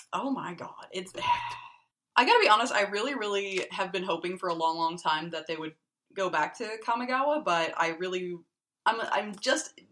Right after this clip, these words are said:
one percent, like, bummed that they are doing just a completely different take on Kamigawa. I think that there's a lot of room for cool storytelling still with the original stuff, but whatever. It's,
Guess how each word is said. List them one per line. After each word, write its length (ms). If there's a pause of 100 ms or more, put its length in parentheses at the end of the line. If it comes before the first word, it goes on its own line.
one 540
percent, 560
like, 320
bummed 380
that 140
they 380 (160)
are 180
doing 680
just 180 (140)
a 100
completely 400
different 400
take 200
on 220
Kamigawa. 640
I 160
think 280
that 400 (420)
there's 140
a 40
lot 240
of 60
room 180
for 140
cool 200
storytelling 680
still 360
with 180
the 340
original 640
stuff, 420
but 320 (120)
whatever. 460
It's, 320